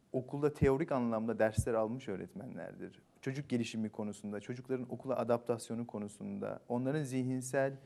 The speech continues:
duygusal ve fiziksel gelişimleri konusunda teorik bilgiye sahip insanlardır. Ancak, e, sınıf öğretmenlerinin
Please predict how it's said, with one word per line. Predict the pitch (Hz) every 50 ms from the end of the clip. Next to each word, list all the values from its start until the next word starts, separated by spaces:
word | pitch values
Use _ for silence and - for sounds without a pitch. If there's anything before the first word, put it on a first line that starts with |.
| - - - - - - 117
duygusal | 123 120 117 117 131 127 - - 143 139 131 123
ve | 117
fiziksel | 117 - - 135 123 131 127 - - 151 156 151 127
gelişimleri | 131 123 120 - - 127 123 120 120 - -
konusunda | - - 117 120 117 - 120 120 120
teorik | - 135 131 135 156 160 - -
bilgiye | 131 123 120 131 139
sahip | 135 - 135 131 135 165 -
insanlardır. | 120 107 98 - 101 101 101 - - - - - - - - _ - - - - - - - - _ _
Ancak, | - 151 214 254 - 202 139 - - - - - - - _ _ -
e, | - 120 117 110 104 104 104 -
sınıf | - - - 151 190 226 -
öğretmenlerinin | 240 214 185 160 151 - - 156 143 139 143 139 139 139 135 139 151 170 196 190 -